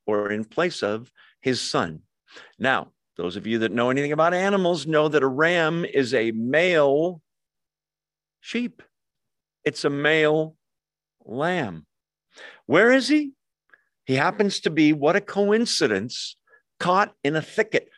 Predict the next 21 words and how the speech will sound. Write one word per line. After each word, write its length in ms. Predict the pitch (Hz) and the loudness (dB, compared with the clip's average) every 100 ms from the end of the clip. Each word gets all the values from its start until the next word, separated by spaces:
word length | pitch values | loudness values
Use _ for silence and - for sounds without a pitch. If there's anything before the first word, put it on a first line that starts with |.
| _ | _
What's 220 | 285 - | -8 -4
a 40 | 170 | -4
thicket? 580 | - - 151 208 202 _ _ _ _ _ _ - | -2 -4 0 0 -2 _ _ _ _ _ _ -6
It's 180 | 131 143 | -2 -2
a 40 | |
bunch 320 | 120 127 123 | 0 -2 -4
of 80 | 135 | -10
thorns. 800 | - 156 151 104 82 78 - - _ _ _ _ _ _ _ _ _ _ | -4 -2 -2 -4 -8 -14 -16 -18 _ _ _ _ _ _ _ _ _ _
You 100 | 170 | 0
mean 200 | 214 185 | 2 4
like 220 | 147 123 | 2 0
the 100 | 131 | -6
crown 600 | - - - 180 208 262 | -8 -12 -6 -2 0 -2
of 140 | 240 - | -4 -6
thorns? 640 | - 151 202 269 311 285 | -12 -6 -2 -2 -2 -4
Are 140 | - 139 | -4 -4
you 100 | 185 | -4
saying 440 | - 214 208 208 | 0 0 2 2
there's 200 | 175 143 | 0 0
a 40 | - | -6
connection? 560 | - 165 196 - 214 | -4 -4 -4 -4 -8